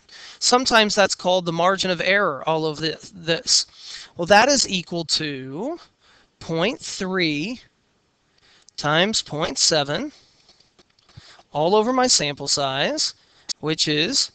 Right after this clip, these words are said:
two hundred fifty. It's just like finding a z-score. Whenever we find a z-score, this goes back. This should be review for most of you that are watching this. A z-score is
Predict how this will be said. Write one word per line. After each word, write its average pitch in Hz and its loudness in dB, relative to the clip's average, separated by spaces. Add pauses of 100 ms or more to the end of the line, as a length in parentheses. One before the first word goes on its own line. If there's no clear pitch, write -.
two 139 -10
hundred 170 -4
fifty. - -6 (320)
It's - -2
just - 2
like 262 4
finding 196 2
a 240 2
z-score. 196 0 (520)
Whenever 214 4
we 277 2
find 226 2
a 175 0
z-score, 160 0
this 160 0
goes 185 -2
back. 170 4
This - -10
should 226 -2
be 190 -4
review 160 -4 (220)
for - -6
most 180 2
of 156 -6
you 160 -4
that 151 -2
are 143 -4
watching 147 -2
this. - -6 (120)
A 170 -2
z-score 170 2 (400)
is 175 2